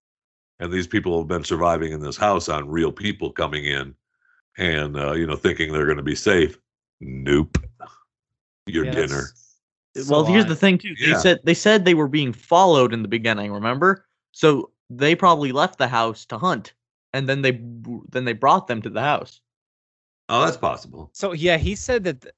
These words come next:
Speaker 2: so was it, she was, um, she was carrying around that little map. Was that, was that map, like, a plant from the feral people? Because the guy said, "Wow, I've never seen anything like this. We were basically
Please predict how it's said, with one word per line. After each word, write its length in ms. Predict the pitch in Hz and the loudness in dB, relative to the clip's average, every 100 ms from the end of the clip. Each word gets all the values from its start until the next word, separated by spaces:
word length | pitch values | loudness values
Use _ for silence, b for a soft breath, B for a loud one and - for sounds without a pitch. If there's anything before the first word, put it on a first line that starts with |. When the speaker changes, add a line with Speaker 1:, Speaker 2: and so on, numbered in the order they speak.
| _ | _
Speaker 2:
so 220 | - 190 | 0 2
was 260 | 185 175 160 | 2 0 -2
it, 100 | 170 | -6
she 160 | - 226 | -4 -2
was, 340 | 262 196 139 | -2 -4 -4
um, 480 | 160 143 123 107 104 107 _ _ _ _ | -2 0 -2 -4 -12 -18 _ _ _ _
she 160 | - - | -4 0
was 120 | 208 | 0
carrying 380 | - 180 196 214 | 2 0 2 0
around 360 | 156 131 165 131 | 2 2 2 2
that 180 | 117 | 0
little 240 | 127 120 107 | 0 0 0
map. 440 | 101 107 139 87 _ - - _ _ _ _ | 0 0 0 -4 _ -8 -8 _ _ _ _
Was 200 | 131 110 | -2 2
that, 340 | 135 165 180 160 | 2 2 0 0
was 180 | 143 | 0
that 180 | 123 170 | 2 0
map, 440 | 143 135 135 160 143 | 2 0 0 -2 -2
like, 160 | 127 | -2
a 80 | 107 | -2
plant 520 | - - 120 143 - | -4 -4 -4 -4 -10
from 360 | - 131 127 131 | -6 -4 -2 -2
the 400 | 120 117 110 110 | -2 0 -2 -4
feral 280 | - 120 147 | -2 0 0
people? 400 | 147 165 190 175 _ _ _ | -2 -6 -6 -10 _ _ _
Because 260 | 156 170 131 | 2 2 4
the 80 | |
guy 200 | 143 147 165 | 2 2 2
said, 260 | - 139 | 2 2
"Wow, 180 | 120 131 | 2 0
I've 80 | 127 | 0
never 160 | 123 | 0
seen 160 | 113 135 | -4 -6
anything 160 | 120 131 | -6 -4
like 220 | 123 135 | -4 -4
this. 240 | 104 - | -6 -6
We 100 | 120 | -4
were 80 | 117 | -2
basically 720 | 110 123 120 117 113 107 98 | 0 -2 -4 -6 -4 -4 -6